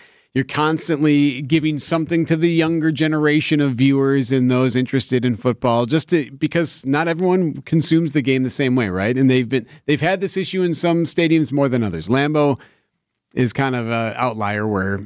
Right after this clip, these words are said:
it's always full and people love it and all that. If you start doing this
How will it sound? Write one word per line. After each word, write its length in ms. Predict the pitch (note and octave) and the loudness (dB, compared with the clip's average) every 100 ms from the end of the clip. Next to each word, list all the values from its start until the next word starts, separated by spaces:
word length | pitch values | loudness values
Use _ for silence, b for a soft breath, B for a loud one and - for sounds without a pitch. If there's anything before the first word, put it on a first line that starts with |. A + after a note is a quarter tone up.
| G#2+ | -6
it's 180 | A#2 | -2
always 240 | B2 A2+ G#2+ | 2 2 0
full 360 | - A2 G2+ | -2 0 0
and 300 | G#2 G2 F#2+ | 0 0 -2
people 240 | A2 A#2+ G#2 | -2 -2 0
love 220 | G2 G2 | 0 0
it 80 | F#2+ | -2
and 100 | F2+ | -2
all 160 | F2+ F2 | -2 -2
that. 260 | F2 - - _ _ _ _ _ _ _ | -2 -4 -12 _ _ _ _ _ _ _
If 140 | A#2 | -2
you 100 | E3 | 0
start 280 | G#3 A#3 G#3+ | 2 2 2
doing 260 | G3 E3+ D#3 | 2 2 2
this 640 | G3 D#3+ A#2 - - - | 2 2 -2 -6 -8 -10